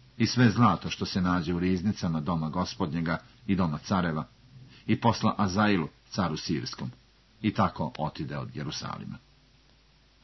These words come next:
A ostala djela Joasova i sve što je činio,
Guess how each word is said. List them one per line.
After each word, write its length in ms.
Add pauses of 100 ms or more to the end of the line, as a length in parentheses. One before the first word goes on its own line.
(160)
A 180
ostala 440
djela 300
Joasova 560
i 120
sve 220
što 160
je 80
činio, 420